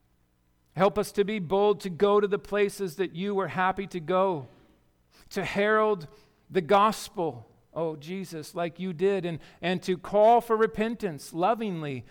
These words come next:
call for repentance. Make us bold like you were, Jesus.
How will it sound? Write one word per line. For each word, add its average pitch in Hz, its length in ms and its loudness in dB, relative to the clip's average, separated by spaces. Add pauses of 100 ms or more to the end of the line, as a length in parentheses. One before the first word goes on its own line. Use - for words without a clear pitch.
(160)
call 208 280 2
for 196 160 -4
repentance. 185 880 -8 (1700)
Make 156 240 -6
us 156 140 -8
bold 165 460 0
like 131 280 -10
you 143 160 -10
were, 104 200 -14
Jesus. - 600 -20